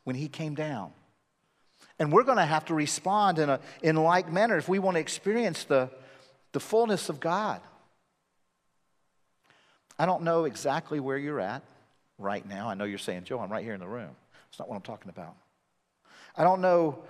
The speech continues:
spiritually, emotionally. Some of you might be in a dark place right now. Some of you might be in a place, and God has prepared a better place.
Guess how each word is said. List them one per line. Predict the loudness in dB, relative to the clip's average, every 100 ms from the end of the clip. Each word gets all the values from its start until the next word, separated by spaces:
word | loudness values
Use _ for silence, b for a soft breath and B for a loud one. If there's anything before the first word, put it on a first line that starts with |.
| B B
spiritually, | -8 -2 2 2 0 -2 -2 0
emotionally. | 0 0 0 0 -4 -6
Some | -4 -4 -2
of | -2
you | -2 -4
might | -2 -4
be | -6
in | -6
a |
dark | -2 -2 -2
place | -6 -6 -8
right | -10
now. | -12 -20 _ _ _ _ _ _ _ _ _ _ _ b b b b b
Some | 0 4
of | 4
you | 2 2
might | 4 4 4
be | 2 2 -2 -8 B B -10 -6 2
in | 4
a | 4
place, | 4 4 4
and | -2 0
God | 2 6 4
has | 2 -2
prepared | -2 2 4
a | 4
better | 4 2 2
place. | 0 -2 -2 -8 -14